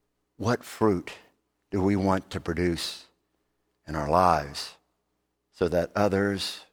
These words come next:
will be drawn to the vine, the source of our,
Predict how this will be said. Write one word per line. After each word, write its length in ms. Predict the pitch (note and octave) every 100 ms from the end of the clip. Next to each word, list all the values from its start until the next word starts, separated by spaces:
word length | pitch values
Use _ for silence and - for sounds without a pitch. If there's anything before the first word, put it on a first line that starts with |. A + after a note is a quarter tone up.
| _
will 140 | - F2
be 140 | E2+
drawn 600 | D#2+ F#2 F#2 F2+ E2 D#2 - _ _ _ _ _
to 140 | - F#2
the 100 | E2
vine, 600 | E2+ F2+ F2 D#2 D2 D2 _ -
the 80 |
source 880 | - - - A#2 G#2+ F2 - - - _ _ _ _ _
of 120 | - F2+
our, 260 | E2 F2